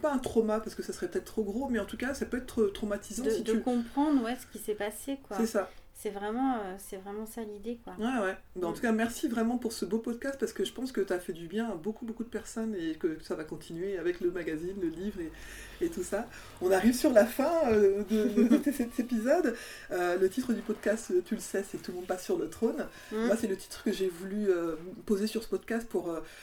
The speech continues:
Speaker 1: me rappeler que déjà, euh, on peut être audacieux dans la vie sans que ce soit insultant pour les autres, sans que ce soit un gros mot,
Speaker 2: Mm.
Speaker 1: et aussi me dire que j'ai pas à me comparer, euh, en me dénigrant, euh, aux
Speaker 2: Mm.
Speaker 1: autres et qu'on a tous et toutes la même valeur.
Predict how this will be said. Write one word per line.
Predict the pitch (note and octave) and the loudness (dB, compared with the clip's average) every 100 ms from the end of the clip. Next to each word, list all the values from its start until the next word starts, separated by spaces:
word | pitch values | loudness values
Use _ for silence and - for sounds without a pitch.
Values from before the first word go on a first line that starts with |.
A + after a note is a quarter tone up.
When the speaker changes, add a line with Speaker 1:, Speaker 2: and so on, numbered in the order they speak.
| - | -8
Speaker 1:
me | G3+ A3 | -2 0
rappeler | G#3+ A3+ A3+ | 0 -2 -4
que | A3+ | -2
déjà, | F#3 F3+ G3 G3+ | -2 -2 -2 -2
euh, | F3+ E3 D#3 - - - | -4 -6 -10 -14 -16 -14
on | G3 | -6
peut | A#3 | -2
être | A#3 - | -2 0
audacieux | A3 G3 - A3 | 0 0 -2 -4
dans | G3 | -2
la | F3+ | -4
vie | F3+ A3 | -4 -6
sans | A3+ | -6
que | A3+ | -6
ce | |
soit | G3 G3 F3+ | -6 -4 -6
insultant | F3+ G#3 - F#3 | -6 -12 -6 -4
pour | F#3 F#3 | -4 -4
les | F3 D#3+ | -4 0
autres, | F#3+ A3 - | -2 -2 -8
sans | G#3+ | -8
que | |
ce | - | -8
soit | F#3+ F#3+ E3+ | -8 -8 -10
un | |
gros | E3 E3 | -10 -6
mot, | F#3 B3 - - | -4 -4 -6 -14
Speaker 2:
Mm. | A3+ A3+ | -2 2
Speaker 1:
et | A3+ | 4
aussi | G3+ - - C4 | 2 -2 -2 0
me | C4+ G#3+ | 2 0
dire | F#3+ B3 B3 | 0 -6 -4
que | A#3 B3 B3+ - - - | -2 -2 -4 -14 -16 -4
j'ai | - | -2
pas | - B3 | 2 2
à | |
me | A3+ | 2
comparer, | A3+ G3+ G3+ F#3 G#3+ B3 A#3+ - | -2 -2 -2 0 0 0 -2 -4
euh, | E3 - | -6 -6
en | E3 | -6
me | E3+ | -4
dénigrant, | D#3+ G3 F#3+ F3 F#3 G3 - - | -2 -2 -4 -4 -4 -6 -10 -8
euh, | D3+ D3 D3 D3 | -4 -4 -4 -4
aux | E3 | -4
Speaker 2:
Mm. | G#3+ | -2
Speaker 1:
autres | A3 B3 | -2 -2
et | A3 | -4
qu'on | F3+ E3+ | -4 -6
a | D3+ | -8
tous | - C4 C4 - | -4 -6 -4 -10
et | - | -14
toutes | - G#3 | -10 -6
la | |
même | - F3+ | -6 -6
valeur. | F3 E3+ | -6 -6